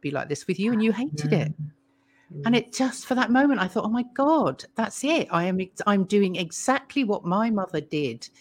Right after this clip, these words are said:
Speaker 1: to me every morning." And from that moment on, I never, I never did it again. It was like, "No, we'll be, just be chilled.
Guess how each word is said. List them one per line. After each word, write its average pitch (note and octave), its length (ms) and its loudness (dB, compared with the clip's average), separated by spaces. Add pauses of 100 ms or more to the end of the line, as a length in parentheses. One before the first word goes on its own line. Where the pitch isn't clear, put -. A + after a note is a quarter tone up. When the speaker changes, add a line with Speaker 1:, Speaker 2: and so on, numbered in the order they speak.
(280)
Speaker 1:
to - 140 -4
me E3 540 -2
every C3+ 260 -2
morning." B2 500 -4 (320)
And D#3+ 100 -4
from F3+ 120 2
that F#3+ 140 2
moment F3 280 -2
on, C3+ 320 -4 (260)
I C#3+ 60 2
never, C#3+ 420 0 (120)
I D3+ 80 0
never D3+ 200 0
did C#3 180 -4
it D3 80 -6
again. B2 300 -10 (240)
It C#3+ 100 -6
was C3+ 140 -12
like, C#3 260 -4 (140)
"No, C#3+ 320 -2
we'll D3 160 -2
be, D3 160 -2
just E3+ 220 -2
be G3+ 80 -2
chilled. B3 400 0